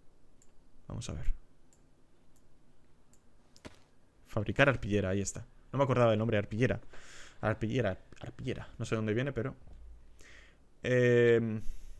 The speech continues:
bueno, pues ya habéis aprendido una cosa más, los que no lo supieseis. Crafteando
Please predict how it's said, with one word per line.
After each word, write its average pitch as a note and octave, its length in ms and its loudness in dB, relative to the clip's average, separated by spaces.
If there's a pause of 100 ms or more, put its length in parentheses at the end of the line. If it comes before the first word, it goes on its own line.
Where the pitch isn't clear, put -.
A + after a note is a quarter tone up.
(160)
bueno, F3 160 6
pues C#3 120 6
ya C#3+ 60 8
habéis G3+ 160 8
aprendido F3+ 300 6
una D#3 160 8
cosa B2 180 4
más, F#3+ 160 8
los D3 140 6
que D3+ 80 0
no D#3 60 6
lo D3 80 8
supieseis. C#3+ 580 4 (500)
Crafteando C#3+ 840 6